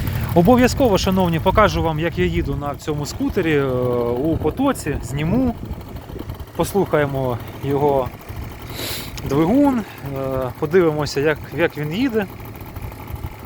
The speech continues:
Е, на о ел іксі, е, шановні, якщо ви з Дніпра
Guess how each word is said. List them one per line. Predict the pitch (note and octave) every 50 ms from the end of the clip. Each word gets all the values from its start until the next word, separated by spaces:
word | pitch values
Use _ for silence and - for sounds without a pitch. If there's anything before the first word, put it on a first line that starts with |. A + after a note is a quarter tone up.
| - - - - - - - - - - - - - - - - - - - - - - - - - - - - - -
Е, | C#3 C#3+ C#3+ C#3+ C#3+ C#3 D3 - -
на | F3 A3+
о | B3 A#3+ A#3 A3+
ел | A3 G#3+ G#3+
іксі, | F#3 - - - C3+ A#2+ A2 - - C3+ B2 B2 E3 G3 -
е, | D#3+ D3 C#3+ C#3+ C#3 C#3 C#3 C3+ C3+ C3 B2+ A#2+ - - -
шановні, | - - E3 F3 E3+ C#3+ B2+ B2+ A#2+ A#2 A2 - -
якщо | D3 E3+ E3 - - - F#3
ви | D#3+ D3 C#3+ C3+
з | C3 C#3 C#3+ C#3+ C#3 C3+ C3+ - - - - - - - - - - -
Дніпра | C#3 D3+ D#3 - G#3+ A#3 B3 B3 A#3+